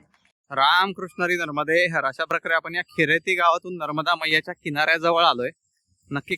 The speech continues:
का रस्ता बंद आहे हे पाहण्यासाठी. तर या ठिकाणी बघा,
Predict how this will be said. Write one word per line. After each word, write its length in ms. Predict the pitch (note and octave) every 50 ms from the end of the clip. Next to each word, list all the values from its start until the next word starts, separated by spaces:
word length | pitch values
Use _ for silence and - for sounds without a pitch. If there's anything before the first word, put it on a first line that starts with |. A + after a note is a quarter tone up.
| - -
का 160 | E3+ E3 F3
रस्ता 300 | F#3 F3+ - - F#3 E3+
बंद 260 | D3+ E3 D#3 D#3 D3+
आहे 200 | D3 C#3+ C#3+ D#3
हे 260 | E3 - _ C3+ D#3 D3
पाहण्यासाठी. 640 | - D#3 C#3+ D3 D#3 E3+ D#3+ - D#3 B2 B2+ C3+ D#3+ _ _ _ _ _ _ _ _ _ _
तर 60 | D3+ C3
या 140 | C3+ D3+
ठिकाणी 340 | D#3+ - E3 D#3+ E3 E3 E3
बघा, 220 | D3+ C#3 C3+ C#3+